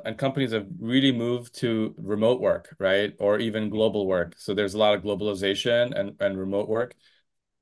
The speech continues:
Even at Candor I Q, we have team members across the, the U S, right? Like, you, we go seek the best talent wherever they may be. And there was a time where people didn't know what to do with that. People were ha-, had,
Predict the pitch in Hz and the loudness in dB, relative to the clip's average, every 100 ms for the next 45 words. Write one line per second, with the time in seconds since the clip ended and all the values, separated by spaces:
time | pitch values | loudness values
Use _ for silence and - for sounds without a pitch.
0 | - 131 117 120 - 120 113 110 117 107 | -10 -6 -2 -2 -2 0 0 0 -4 -4
1 | 95 120 117 110 - 117 117 110 113 113 | -4 0 0 0 -4 2 2 4 4 4
2 | 98 82 - - - 110 110 117 107 107 | 2 -10 -10 -4 0 2 0 -4 -4 -6
3 | - 107 107 107 - - - 98 101 104 | -4 -2 4 4 2 -4 -6 -4 -4 -6
4 | 107 110 110 107 - - _ 113 113 120 | -4 -2 -2 -4 -18 -20 _ -2 2 2
5 | - 123 - 90 110 107 120 104 113 117 | 2 -2 -2 2 2 2 0 2 2 0
6 | 113 107 120 143 120 104 98 95 92 90 | -2 4 6 4 2 -4 -4 -4 -2 -2
7 | 87 90 _ _ _ - 117 139 - _ | -4 -8 _ _ _ -2 0 0 -12 _
8 | - 175 160 156 160 160 165 160 151 156 | -14 -12 4 6 8 6 4 4 4 2
9 | 151 147 143 147 135 131 113 131 131 110 | 0 -2 -2 0 0 -2 -4 -2 4 4
10 | 101 - - 135 - 139 123 120 - 113 | 4 0 -10 -4 4 6 6 4 0 0
11 | 110 110 | 0 0